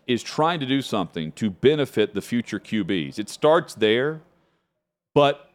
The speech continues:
for the future of the league and the players, the N F L P A, it starts with the quarterbacks. And Richard Sherman pointed to this earlier this week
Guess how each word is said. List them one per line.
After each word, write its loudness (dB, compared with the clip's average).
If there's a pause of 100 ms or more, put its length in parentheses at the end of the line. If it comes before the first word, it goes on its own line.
for 4
the 2
future 2
of 2
the 6
league 0 (120)
and 2
the 0
players, 0 (200)
the 0
N 2
F -2
L 4
P -2
A, -2
it 0
starts 0
with -4
the -8
quarterbacks. -6 (920)
And 0
Richard 0
Sherman 0
pointed -4
to -8
this -8
earlier 0
this -8
week -4